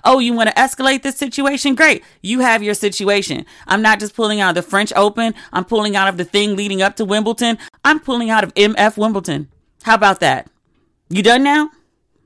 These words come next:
Okay." And I heard they're not requiring press conferences for the Olympics. Thanks, Naomi.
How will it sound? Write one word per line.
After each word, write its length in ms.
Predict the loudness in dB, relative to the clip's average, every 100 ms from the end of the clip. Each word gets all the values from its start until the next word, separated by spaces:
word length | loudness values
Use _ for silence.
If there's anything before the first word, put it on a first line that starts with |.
| -2
Okay." 360 | 0 0 -2 -8 _ _ _ _ _ -10
And 120 | -4
I 40 |
heard 180 | 0 0
they're 80 | 0
not 220 | 0 0
requiring 480 | 0 2 2 2 0
press 200 | 2 0
conferences 520 | 0 -4 -4 -8 -8
for 120 | -4
the 140 | -2 0
Olympics. 500 | -2 -2 -4 -6 -10 _
Thanks, 260 | -6 -4 -2
Naomi. 480 | -2 0 0 -2 -6